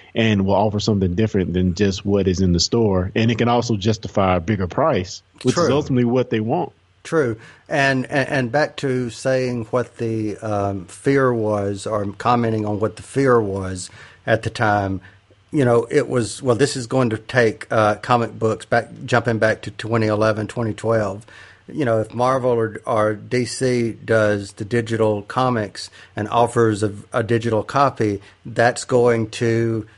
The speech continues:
Speaker 2: undercut, you know, the comic shop. Well, instead of undercutting, what, what they did instead, instead was, and it's something that we've mentioned in a previous Discussing Who episode, which is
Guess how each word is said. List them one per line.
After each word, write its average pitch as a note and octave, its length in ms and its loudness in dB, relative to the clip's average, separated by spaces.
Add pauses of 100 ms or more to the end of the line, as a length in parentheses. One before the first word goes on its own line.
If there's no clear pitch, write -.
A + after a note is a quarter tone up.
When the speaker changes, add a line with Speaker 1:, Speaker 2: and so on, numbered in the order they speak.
(240)
Speaker 2:
undercut, A#2+ 680 0 (460)
you C3+ 100 -2
know, A2+ 80 2
the G#2+ 100 -4
comic C#3 380 0
shop. F#2 400 -2 (260)
Well, B2 220 2
instead D3 420 2
of B2 160 0
undercutting, A#2+ 800 0
what, A#2 260 -4 (260)
what B2+ 200 0
they A2+ 140 2
did A#2 220 2
instead, B2+ 600 0
instead E3+ 520 0
was, G2+ 500 0 (400)
and B2 120 2
it's A2+ 100 -2
something C3+ 320 2
that A2 120 0
we've A#2+ 220 0
mentioned A#2 600 -2
in A2+ 240 -2
a A2 80 2
previous A#2 600 0 (280)
Discussing A#2+ 460 0
Who A2 200 2
episode, G2+ 640 0 (360)
which B2 380 0
is A#2 520 2